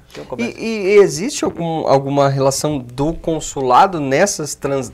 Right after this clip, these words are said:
Speaker 2: tran-, não necessariamente nas transações, mas enfim, nessa relação, ah, comercial,
Speaker 1: Sim,
Speaker 2: o
Speaker 1: sim.
Speaker 2: consulado
Speaker 1: Não, não, o,
Speaker 2: participa
Speaker 1: não, aí
Speaker 2: também?
Speaker 1: não é o consulado,
Speaker 2: Uhum.
Speaker 1: porque o consulado é um setor da embaixada.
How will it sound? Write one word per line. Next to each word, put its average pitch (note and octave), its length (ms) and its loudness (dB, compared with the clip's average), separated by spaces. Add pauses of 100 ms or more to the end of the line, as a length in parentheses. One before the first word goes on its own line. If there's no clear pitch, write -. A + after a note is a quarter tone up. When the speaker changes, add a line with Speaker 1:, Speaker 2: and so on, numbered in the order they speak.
Speaker 2:
tran-, F3 200 0
não C#4 240 2
necessariamente F#3+ 500 0
nas D#3+ 160 -4
transações, D3+ 720 -4
mas C3+ 240 -2
enfim, C#3 360 -8
nessa C3 540 -2
relação, C3 800 -4 (400)
ah, A2+ 400 -2
comercial, F3 720 2
Speaker 1:
Sim, E3+ 60 0
Speaker 2:
o - 20 -4
Speaker 1:
sim. A3+ 60 -6
Speaker 2:
consulado D3 560 2
Speaker 1:
Não, D3 80 -8
não, D#3+ 60 4
o, D#3+ 40 4
Speaker 2:
participa D#3 480 -4
Speaker 1:
não, C#3 80 -4
aí D#3+ 80 -2
Speaker 2:
também? G3+ 140 -2
Speaker 1:
não G3 120 0
é F#3+ 80 2
o G3 80 2
consulado, D3 640 -6
Speaker 2:
Uhum. C#3+ 400 -10 (140)
Speaker 1:
porque - 240 -12
o - 40 -6
consulado D#3 540 -4
é F#3 40 -4
um G3 80 -6
setor F#3 600 -2
da A#2+ 140 -8
embaixada. G#2 500 -12